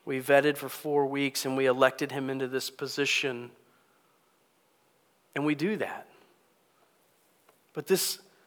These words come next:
text teaches that the Spirit of God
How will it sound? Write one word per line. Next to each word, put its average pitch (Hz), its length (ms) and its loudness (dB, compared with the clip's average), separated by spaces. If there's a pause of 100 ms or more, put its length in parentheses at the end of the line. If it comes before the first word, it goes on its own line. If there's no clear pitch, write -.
(520)
text - 480 2
teaches 180 480 -4
that - 180 -2
the 143 60 -2
Spirit 175 600 2
of 139 280 -4
God 135 580 6